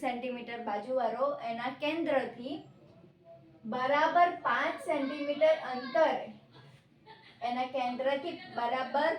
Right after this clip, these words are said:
પાંચ સેન્ટીમીટરના અંતરે પ્લસ દસ માઇક્રોકુલમ બિંદુવત વિદ્યુતભાર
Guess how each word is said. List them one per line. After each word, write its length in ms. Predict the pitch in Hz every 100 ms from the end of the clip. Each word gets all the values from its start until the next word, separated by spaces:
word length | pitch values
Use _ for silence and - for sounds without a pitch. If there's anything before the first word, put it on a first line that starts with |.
| -
પાંચ 320 | 247 262 311 294
સેન્ટીમીટરના 880 | 294 262 277 269 269 277 269 269 285 - 247
અંતરે 580 | 247 254 320 285 220 277 311 - _ _ _ _ _ -
પ્લસ 360 | 285 320 349 - 233
દસ 260 | 269 294 339 - - 285
માઇક્રોકુલમ 960 | 254 247 220 302 320 330 320 320 247 170 - - - _ _ _ _ _ _ _ _ _ _ _ _
બિંદુવત 760 | 226 254 254 247 294 311 339 349 381 302
વિદ્યુતભાર 840 | 262 208 262 285 311 269 269